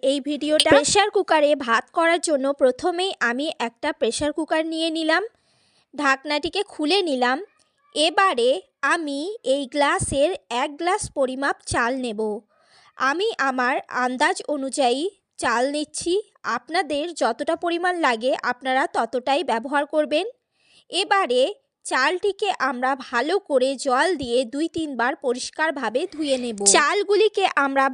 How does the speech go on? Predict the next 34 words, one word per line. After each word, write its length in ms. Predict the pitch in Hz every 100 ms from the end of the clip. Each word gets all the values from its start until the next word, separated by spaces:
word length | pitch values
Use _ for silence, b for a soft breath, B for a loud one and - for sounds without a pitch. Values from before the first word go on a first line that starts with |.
| 233
ভালো 240 | 247 285 381
করে 260 | 339 311 311 -
হাতের 420 | 254 247 - 381 -
তালুতে 500 | 262 226 349 - 240 262 370 285
রগড়ে 360 | 294 302 302 294
নিয়ে 220 | 302 262 320
ধুয়ে 280 | 277 294 269
নেব। 220 | 240 214 214 233 B B B B 277
এতে 180 | 302 453 453
করে 240 | 330 294 330 -
চালে 380 | 294 247 262 320 359
যত 200 | 277 320 330 294
ময়লা 360 | 233 240 285 320
ধুলো 260 | 302 302 330
থাকে 240 | 254 240 302
সেগুলো 360 | - 285 247 262 285
সমস্ত 400 | 285 262 330 - 427
কিন্তু 320 | 403 392 349 330
জলের 400 | 311 226 226 247
মধ্যে 300 | 277 302 339 349
মিশে 400 | 277 302 277 247 392 B -
ভালো 280 | 254 247 262
করে 220 | 294 339 415
ধুয়ে 240 | 285 254 294
চলে 300 | 311 240 202
যায়। 280 | 208 185 208 - b b b -
এইভাবে 460 | 285 359 359 349 440 -
আমরা 220 | 277 254 262
দুই 220 | 269 269 311
থেকে 240 | 392 370 392
তিনবার 380 | 302 262 240 240 277 302
চালগুলিকে 580 | 247 294 349 320 269 277 269
ভালো 240 | 226 226
করে 220 | 247 262